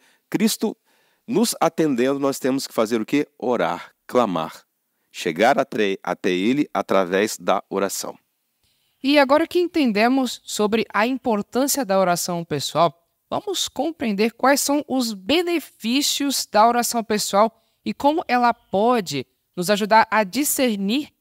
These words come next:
Speaker 2: a vontade de Deus e buscar a santidade.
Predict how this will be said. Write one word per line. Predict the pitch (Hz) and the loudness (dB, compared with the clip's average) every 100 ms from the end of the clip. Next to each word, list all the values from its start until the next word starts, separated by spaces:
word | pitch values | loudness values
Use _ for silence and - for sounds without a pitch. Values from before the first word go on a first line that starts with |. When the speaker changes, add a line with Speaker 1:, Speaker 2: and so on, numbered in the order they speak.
| _ | _
Speaker 2:
a | 196 | 0
vontade | 208 208 202 208 | 0 2 2 2
de | 180 | -2
Deus | 156 170 220 233 - _ _ - | -2 2 2 0 -10 _ _ -6
e | |
buscar | 247 277 - 214 220 - | -2 -2 0 2 2 0
a | 196 208 | -2 -2
santidade. | - - 262 269 277 147 - - - | -2 0 0 0 -2 -2 -4 -6 -18